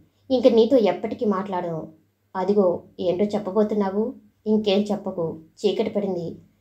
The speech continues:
ఇక పోదాం పదా" అంటూ లేచింది సుగుణ. "నా కోసం"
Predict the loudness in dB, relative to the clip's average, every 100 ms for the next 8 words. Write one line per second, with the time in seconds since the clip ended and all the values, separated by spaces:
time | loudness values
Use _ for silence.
0 | _ -2 2 4 4 2 0 0 0 -2
1 | -8 -4 0 2 2 0 -2 -4 -4 -6
2 | -6 -8 -14 _ _ _ _ -2 2 2
3 | 2 0 0 -2 -2